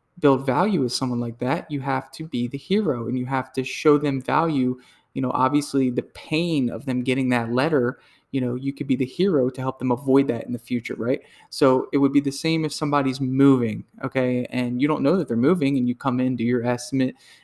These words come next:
and I can't tell you how many times this happened in the beginning where I would actually ask this question too late, and they'd be like, "Oh, yeah, we're getting ready to move." I'd be like, "Oh, you're moving?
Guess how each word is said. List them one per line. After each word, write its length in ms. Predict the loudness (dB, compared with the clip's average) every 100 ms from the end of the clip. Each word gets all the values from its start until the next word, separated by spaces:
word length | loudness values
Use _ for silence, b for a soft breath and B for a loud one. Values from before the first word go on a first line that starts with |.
| _
and 420 | -4 -2 -2 -4 -4
I 100 | -4
can't 260 | -2 -4
tell 140 | 2 2
you 120 | 4
how 140 | 2
many 140 | 2 0
times 240 | -2 -2
this 100 | -4
happened 340 | -4 -6 -4
in 60 | -2
the 80 | -2
beginning 440 | -4 -4 -4 -4
where 200 | -4 -2
I 80 | 0
would 140 | 2
actually 420 | 0 -2 -4 -6 -6
ask 220 | -6 -6
this 140 | -8
question 420 | -2 -4 -2 -8
too 240 | -10 -4 -2
late, 380 | -2 -2 -4 -8 b b b b
and 200 | -4 0
they'd 60 | 2
be 80 |
like, 100 | 2 0
"Oh, 120 | 0
yeah, 200 | 2 0
we're 120 | -2
getting 180 | -4 -2
ready 160 | -2
to 60 | 0
move." 240 | -2 -2 -2
I'd 80 |
be 80 | -2
like, 100 | -2 2
"Oh, 120 | 2
you're 160 | 4
moving? 480 | 2 4 2 2 0